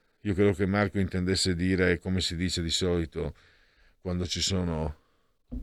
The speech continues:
per esempio, per esempio, ho detto, voi sapete che sono anti-juventino naturale, ma quella volta dell'Isel,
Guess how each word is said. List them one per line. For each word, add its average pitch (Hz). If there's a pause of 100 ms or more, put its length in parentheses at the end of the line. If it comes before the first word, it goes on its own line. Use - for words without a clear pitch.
(140)
per 104
esempio, 95 (100)
per 82
esempio, 80 (560)
ho 80
detto, 76 (140)
voi 143
sapete 113
che 101
sono 98
anti-juventino 90
naturale, 80
ma 76 (800)
quella 85
volta 92
dell'Isel, 85